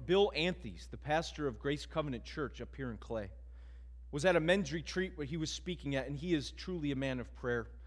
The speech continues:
He leads out of prayer. He's just, he's just a man of prayer, and, uh, I appreciate that so much about him. I'll never forget that he was,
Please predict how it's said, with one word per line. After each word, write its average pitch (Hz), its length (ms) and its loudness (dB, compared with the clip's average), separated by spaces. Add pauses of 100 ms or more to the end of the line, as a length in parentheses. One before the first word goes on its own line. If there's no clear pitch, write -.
(300)
He 143 100 -2
leads 147 680 0
out 123 200 0
of 123 160 -8
prayer. 143 300 2
He's 135 180 -4
just, - 220 -6 (400)
he's 139 100 -8
just 160 160 -2
a 160 40 2
man 143 300 2
of 117 140 -2
prayer, 113 320 -2 (200)
and, 113 240 -4
uh, 113 140 2
I 120 60 0
appreciate 135 560 -2
that 123 180 0
so - 160 -2
much 131 260 -2
about 120 300 0
him. 98 160 -8 (760)
I'll 156 80 4
never 214 200 6
forget 196 440 4
that 147 100 -2
he 165 120 0
was, 185 280 2